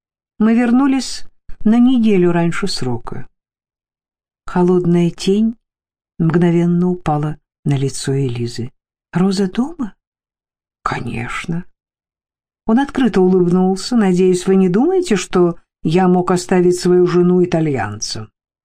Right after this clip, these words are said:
«Но когда она...» Элиза убрала непокорные пряди волос со лба,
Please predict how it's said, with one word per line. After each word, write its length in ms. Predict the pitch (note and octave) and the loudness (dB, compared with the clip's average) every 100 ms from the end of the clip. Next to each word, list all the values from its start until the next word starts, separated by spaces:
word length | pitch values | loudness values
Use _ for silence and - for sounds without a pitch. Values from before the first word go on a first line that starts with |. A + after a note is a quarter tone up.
| _ _ _ _ _ - | _ _ _ _ _ -6
«Но 160 | F#3 - _ | -4 -6 _
когда 540 | - G3 F3+ - G#3+ | -4 -4 -4 -2 -2
она...» 320 | G3+ G3+ G3+ - _ _ _ _ _ _ _ _ _ | 0 -2 -2 -8 _ _ _ _ _ _ _ _ _
Элиза 400 | - F3 F3+ F3 | -2 2 2 4
убрала 580 | F3+ F3+ F3+ F3 E3 D#3+ | 2 2 2 2 0 -2
непокорные 640 | F3 E3+ E3+ - E3 D#3+ E3 | -2 -2 -2 -2 -2 0 0
пряди 300 | D#3+ E3 D#3+ | 0 -2 0
волос 360 | E3 F3 B3 - | 0 0 -2 -6
со 200 | - C#3 | -6 -4
лба, 380 | B2+ C3+ B2 | -4 -6 -8